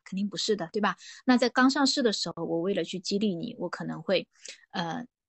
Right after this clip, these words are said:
甚至于按照这个新患者的方式来去进行这个考核，你给我找来一个患者，我就给你发多少钱。那到了稳定期的时候，那当然肯定是按照，嗯，我给你一个，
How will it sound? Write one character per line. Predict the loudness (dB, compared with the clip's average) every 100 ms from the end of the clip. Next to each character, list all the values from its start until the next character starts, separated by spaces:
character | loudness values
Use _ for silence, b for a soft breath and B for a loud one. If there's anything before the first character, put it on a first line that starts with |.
| _
甚 | 0 2
至 | 2 0
于 |
按 | -2
照 | -2 -2
这 |
个 | -2
新 | -2 -2
患 | 2 2
者 | 2
的 | -6
方 | -4 -2
式 | 0 0 -2
来 | -4 -6
去 | -6 -4 -4
进 | -2 -4
行 | -2 -4 -6
这 | -6
个 | -6
考 | -6 -8
核， | -10 -12
你 | -12 -12 -12 -10
给 | -4
我 | -2
找 | 0 -2
来 | -2
一 |
个 | -6
患 | -4 -6
者， | -8
我 | -10
就 | -10
给 | -12
你 | -12
发 | -10
多 | -10 -10
少 |
钱。 | -10 -12 -14 B B B 2
那 | 4
到 | 4
了 | 2
稳 | 2 0
定 | -2
期 | -2 -2
的 | -2
时 | -4 -6
候， | -8 -8
那 | -6 -4
当 | -4 -6
然 | -6
肯 | -10 -10
定 | -6
是 | -6 -6
按 | -6 -2
照， | -2 -2 b b _
嗯， | -10 -8 -6
我 | -4
给 | -2
你 | -2
一 | -2
个， | 0 0 0